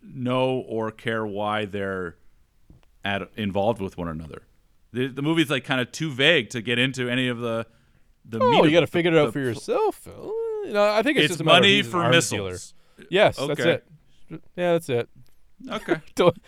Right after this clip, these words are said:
Speaker 2: don't, don't,
Speaker 1: But for
Speaker 2: don't
Speaker 1: what
Speaker 2: over-
Speaker 1: end, to what purpose? Like, none of it
Speaker 2: Don't
Speaker 1: really matters.
Speaker 2: overthink
Speaker 1: The
Speaker 2: it.
Speaker 1: movie doesn't care. Yeah.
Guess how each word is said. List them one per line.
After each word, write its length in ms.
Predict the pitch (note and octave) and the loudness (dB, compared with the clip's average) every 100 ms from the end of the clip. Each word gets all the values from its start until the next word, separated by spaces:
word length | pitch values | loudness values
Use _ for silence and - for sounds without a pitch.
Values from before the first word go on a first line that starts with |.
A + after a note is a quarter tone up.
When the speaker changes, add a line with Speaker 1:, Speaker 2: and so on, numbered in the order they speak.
| - | -4
Speaker 2:
don't, 160 | G#3 G#3 | 2 6
don't, 220 | F3 - | 4 4
Speaker 1:
But 180 | - D#3+ | 0 2
for 100 | G#3 | 2
Speaker 2:
don't 140 | F#3 F3 | 4 6
Speaker 1:
what 120 | D#3+ | 6
Speaker 2:
over- 120 | D3 | 6
Speaker 1:
end, 320 | D#3 D#3 D#3 | 6 6 4
to 100 | E3+ | -2
what 220 | D3+ D#3 - | 0 0 2
purpose? 520 | D3+ D3 D3 C#3 C3+ | 0 2 2 0 0
Like, 200 | C3 C#3+ | -4 -2
none 140 | D#3+ | -2
of 80 | F#3 | -2
it 60 | D#3+ | 0
Speaker 2:
Don't 160 | F3 | 2
Speaker 1:
really 100 | G3+ B2+ | 4 6
matters. 280 | C#3 D#3 C3+ | 6 6 2
Speaker 2:
overthink 40 | |
Speaker 1:
The 60 | D3+ | 2
Speaker 2:
it. 40 | C#3 | 0
Speaker 1:
movie 100 | C#3 | -2
doesn't 200 | B2+ C3 | -4 -6
care. 240 | A2+ F2+ - _ _ | -8 -10 -14 _ _
Yeah. 280 | - C#3 A2 | -10 -6 -6